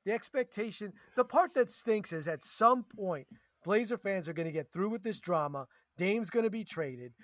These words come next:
You're gonna have what you have, and you're good, you're gonna have that moment of, "Oh, oh, yikes, do I?" And that's what the Blazers know is gonna happen, and then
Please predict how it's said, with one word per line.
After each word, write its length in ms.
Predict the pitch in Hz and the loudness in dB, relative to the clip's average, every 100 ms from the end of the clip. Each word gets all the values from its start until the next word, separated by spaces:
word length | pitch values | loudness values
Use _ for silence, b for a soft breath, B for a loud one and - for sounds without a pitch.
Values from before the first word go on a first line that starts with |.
| b | b
You're 100 | 170 | -6
gonna 220 | 165 190 160 | -2 0 -2
have 320 | 151 180 214 | 0 0 0
what 120 | 247 | -2
you 120 | 214 | -6
have, 400 | 165 170 135 127 - b b | -2 -2 -2 -6 -18 b b
and 180 | 190 185 | -2 0
you're 120 | 185 | -2
good, 240 | 160 190 196 | -2 -4 -6
you're 220 | 196 175 | -8 -8
gonna 160 | 170 180 | -6 -6
have 320 | 151 185 208 | 0 0 0
that 280 | 165 180 180 | 0 0 0
moment 480 | 160 156 208 226 180 | -6 0 0 0 0
of, 240 | 156 147 123 _ | -2 -2 -6 _
"Oh, 320 | 147 147 117 95 - _ _ _ _ _ _ _ _ _ _ _ _ _ | -8 -8 -10 -16 -20 _ _ _ _ _ _ _ _ _ _ _ _ _
oh, 420 | 143 151 139 104 _ _ - - _ _ - | -6 -4 -4 -8 _ _ -20 -20 _ _ -16
yikes, 420 | 139 147 117 - | -10 -8 -10 -16
do 160 | - 151 | -14 -8
I?" 140 | 147 156 | -8 -8
And 140 | 175 180 | -6 0
that's 180 | 233 233 | 2 2
what 80 | |
the 80 | 233 | -2
Blazers 460 | 190 208 226 202 165 | 0 0 0 -2 0
know 220 | 208 269 | 4 4
is 100 | 220 | 4
gonna 160 | 202 180 | -2 -2
happen, 420 | 185 254 175 185 | 0 0 -2 -8
and 180 | 190 185 | -6 -2
then 200 | 196 | -2